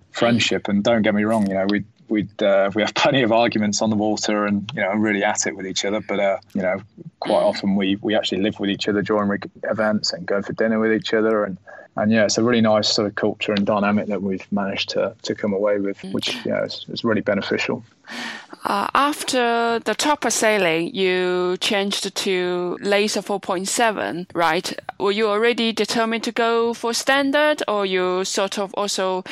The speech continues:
Speaker 2: considered other classes? Because I saw photos of you sailing Finn and forty-niner.
Speaker 1: Uh, yeah, I, I, I always had my heart set on the single-handed.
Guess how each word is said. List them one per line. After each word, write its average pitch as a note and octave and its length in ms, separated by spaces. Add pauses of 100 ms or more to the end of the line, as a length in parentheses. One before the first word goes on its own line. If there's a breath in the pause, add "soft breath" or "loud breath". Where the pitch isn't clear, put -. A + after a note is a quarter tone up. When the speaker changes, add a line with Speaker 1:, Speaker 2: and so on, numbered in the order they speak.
(320 loud breath)
Speaker 2:
considered F#3+ 920
other G#3 220
classes? F3+ 800 (100)
Because - 240
I G#3 100
saw B3 260
photos B3 500
of G3+ 120
you G3+ 140
sailing A3+ 380
Finn B3+ 280
and G3+ 200
forty-niner. G#3+ 760 (460 soft breath)
Speaker 1:
Uh, D#3+ 400
yeah, D3 460
I, B2+ 140 (120)
I, B2+ 120 (100)
I D3+ 220
always D3+ 400
had A2+ 120
my G#2+ 120
heart A2+ 260
set A2+ 180
on G#2 100
the G#2 60
single-handed. G#2+ 720